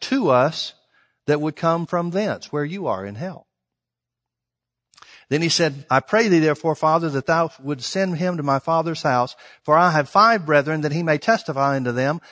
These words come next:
lest they also come into this place of torment." Abraham said unto him, "They have Moses and the prophets,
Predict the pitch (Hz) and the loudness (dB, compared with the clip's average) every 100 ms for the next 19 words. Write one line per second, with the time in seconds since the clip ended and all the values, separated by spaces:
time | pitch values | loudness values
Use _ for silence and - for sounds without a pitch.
0 | - 147 156 - 160 175 180 170 - 175 | -6 -2 -2 2 4 4 2 -4 -2 -2
1 | 170 151 156 - 165 160 156 - 156 131 | -2 -4 -4 -4 -4 -4 -6 -6 -2 -2
2 | 92 - _ _ _ - 131 135 139 135 | -4 -10 _ _ _ -4 -4 0 -2 0
3 | 160 147 143 135 143 135 131 131 131 156 | 0 0 0 -2 -2 -2 0 0 0 -2
4 | 131 131 135 123 165 185 196 - | -2 -4 -4 -2 0 0 0 -6